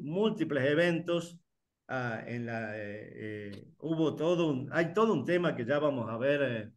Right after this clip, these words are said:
allá de, de, de que se fue todo a lo virtual y hoy está volviendo mucho a lo presencial, ¿no? Miren, como dato, hoy día hablaba con Federico Laguacet de LinkedIn, que es el que nos va a recibir, un tucumano que nos va a recibir en LinkedIn, que es director de tecnología.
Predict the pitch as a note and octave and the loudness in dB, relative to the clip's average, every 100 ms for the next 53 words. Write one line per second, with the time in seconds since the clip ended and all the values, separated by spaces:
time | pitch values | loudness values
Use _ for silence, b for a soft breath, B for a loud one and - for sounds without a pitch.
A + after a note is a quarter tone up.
0 | _ _ - C3+ B2+ D#3+ D#3+ C3 A#2+ G#2+ | _ _ -4 -2 4 4 6 4 0 -4
1 | - _ _ B2 B2 A#2+ A2 A2+ - _ | -12 _ _ -6 -4 -2 -4 -6 -16 _
2 | - C3 B2+ B2+ B2+ C3 F3+ F3+ G3 F3 | -6 -6 -4 -4 -4 0 2 4 6 8
3 | C3+ A#2 C#3 D3+ D3+ F3+ F#3 G#3 B3 - | 6 4 2 0 2 6 8 8 6 0
4 | B - B2+ D#3 D#3+ D#3+ D3+ D3 D3+ E3 | B -6 0 4 4 4 2 4 2 2
5 | D#3 C#3 E3 D#3 C#3 A2+ B2+ C3 C#3 D3 | 2 0 0 0 0 0 -2 0 0 0
6 | C#3+ E3 D3 A2 G2+ - _ D3 A3 - | 0 2 2 0 -4 -14 _ -4 -4 -6
7 | - _ _ _ _ _ - - - D#3+ | -14 _ _ _ _ _ -20 -14 0 2
8 | F3 F3 C3 B2+ F3 E3+ D3+ D3+ F3 E3 | 4 2 0 6 6 6 4 4 6 6
9 | D#3+ E3 D#3+ - A#2+ A2 C3 C3+ D3+ E3 | 8 8 8 4 -2 -2 -2 0 2 2
10 | C#3+ C3+ C3+ D3+ D3+ E3 C#3 B2+ D#3 D#3+ | 2 4 4 4 2 0 2 2 0 2
11 | D#3 C#3 B2 B2+ B2+ C3 B2 A2+ G#2 A2 | 0 0 -2 -2 -2 -2 -4 -4 -4 -4
12 | B2 C3+ C#3+ D#3 B2+ B2+ C3+ C#3+ C#3 A#2+ | -4 -2 0 0 -2 -4 -2 0 0 -2
13 | A2 A#2 A2+ C#3 C3+ C3+ D#3+ D#3 C#3 B2+ | -2 -4 -2 -2 0 0 0 0 -2 -2
14 | C3 B2+ C3 B2+ C#3+ C3+ A#2+ B2+ C#3 C#3+ | -4 -4 -4 -4 -4 -4 -6 -6 -4 -4
15 | C#3+ E3+ F3+ F#3 | -2 0 2 0